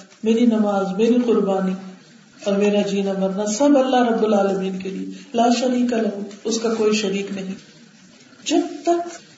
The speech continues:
میں بار بار اس مقصد پر اپنے آپ کو چیک نہ کروں، اپنے آپ کا جائزہ نہ لیتی رہوں، تو امن سے، اطمینان سے بیٹھ ہی نہیں سکتی۔ کبھی یہ نہ سوچے کہ ایک دفعہ ہم دین کے رستے پہ چل پڑے ہیں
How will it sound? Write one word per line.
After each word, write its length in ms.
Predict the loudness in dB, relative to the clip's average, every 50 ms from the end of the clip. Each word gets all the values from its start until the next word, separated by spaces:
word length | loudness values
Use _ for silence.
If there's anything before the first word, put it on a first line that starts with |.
| -4 0
میں 160 | 2 4 4 4 4
بار 240 | 4 4 4 4 2
بار 560 | 2 2 2 2 2 2 0 -2 -2 -4 -12 -16 -20 -20 -20 -20 -20 -10 -4
اس 260 | -4 -2 -2 -2 0
مقصد 520 | 0 0 0 0 -2 -2 -2 -2 -2 -2 -4
پر 100 | -2 -2
اپنے 420 | 0 0 0 0 0 2 2 2 2
آپ 300 | 2 2 2 0 0 0
کو 80 | -2 -2
چیک 380 | 0 2 2 0 0 0 -2
نہ 160 | 0 0 2 2 4
کروں، 240 | 4 4 4 2 0 -2 -4 -8 -12 -16 -20 -20 -20 -20 -20 -20 -10 -4
اپنے 320 | -4 -2 0 2 2 2 4 4
آپ 160 | 4 2 2
کا 80 | 2
جائزہ 360 | 2 4 4 4 4 2 2 2
نہ 160 | 2 4 4
لیتی 380 | 4 4 4 4 2 0 -2
رہوں، 260 | -2 -2 -2 -2 -4 -8 -10 -14 -20 -20 -20 -20 _ _ _ _ _ _ _ _ _ -8
تو 60 | -6 -2 0
امن 340 | 2 4 4 4 4 2 2
سے، 180 | 2 2 2 2
اطمینان 480 | 2 0 -2 -2 -2 0 0 0 0 0 0 0
سے 60 | 0 0
بیٹھ 240 | 0 0 0 0 -2
ہی 60 | -2
نہیں 140 | 0 0 -2
سکتی۔ 360 | -2 -6 -10 -12 -14 -16 -16 -16 -16 -16 -16 -20 -20 -20 -20 -20 -20 -20 -14 -4 2
کبھی 280 | 2 4 6 6 6
یہ 80 | 6 6
نہ 100 | 4 4 4 4
سوچے 320 | 4 4 4 4 2 0
کہ 120 | 0 -2 -2
ایک 360 | 2 2 2 2 2 2 0
دفعہ 300 | 0 2 2 0 -2 0
ہم 280 | -2 0 0 0 0
دین 300 | 0 0 0 0 0 0
کے 120 | 0 0 0
رستے 280 | -2 -2 -4 -4 -4
پہ 140 | -4 -2 -2
چل 240 | -2 2 2 4 4 4 2
پڑے 220 | 2 2 2 0
ہیں 180 | -2 -2 -6